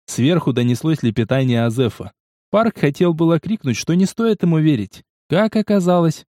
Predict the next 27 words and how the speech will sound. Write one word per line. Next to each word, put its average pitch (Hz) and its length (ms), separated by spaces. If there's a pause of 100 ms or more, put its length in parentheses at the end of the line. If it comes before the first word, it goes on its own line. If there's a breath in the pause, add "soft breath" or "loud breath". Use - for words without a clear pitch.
чужаки 135 520
и 220 140
не 220 140
собирались. 143 680 (300)
Старый 139 360
бандит 135 360
услышал 139 500
"Ха!" 226 380 (280)
от 107 200
резко 139 320
выдыхаемого 117 720
через 113 240
все 135 220
отверстия 120 500
воздуха, 175 480 (400)
а 123 120
потом 196 360
в - 40
свете 170 320
луны 180 300
чёрной 185 360
чайкой 208 360
пролетела 131 560
сложившаяся 123 680
пополам 123 420
фигура 120 360
напарника. 113 720